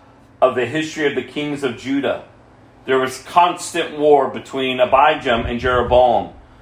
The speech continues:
When, uh, when Abijam died, he was buried in the city of David. Then his son Asa became the next king. And don't miss out what you're constantly hearing. And there was, there, there was constant war.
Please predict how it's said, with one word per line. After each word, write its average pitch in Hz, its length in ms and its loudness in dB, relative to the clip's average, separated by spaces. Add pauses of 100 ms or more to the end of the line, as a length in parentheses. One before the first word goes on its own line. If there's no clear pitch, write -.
(180)
When, 120 160 0
uh, 117 260 0
when 120 160 0
Abijam 131 680 2
died, 123 520 2
he 117 80 -16
was 117 180 -12
buried 135 380 0
in 135 100 -4
the 131 80 -8
city 127 320 -8
of 110 160 -6
David. 113 460 -6 (440)
Then 120 140 -4
his 123 160 -6
son 131 380 2 (100)
Asa 156 480 -4
became 123 480 -6
the 113 100 -4
next 110 380 -10
king. 123 480 -6 (300)
And 120 160 -4
don't 143 440 2
miss 139 240 -6
out 156 260 4
what 123 120 -12
you're 120 100 -10
constantly 127 640 -4
hearing. 113 560 -6 (460)
And 131 200 -2
there 135 200 4
was, 127 420 0 (360)
there, 131 340 2
there 131 200 2
was 123 260 -2
constant 156 680 -2
war. 139 560 0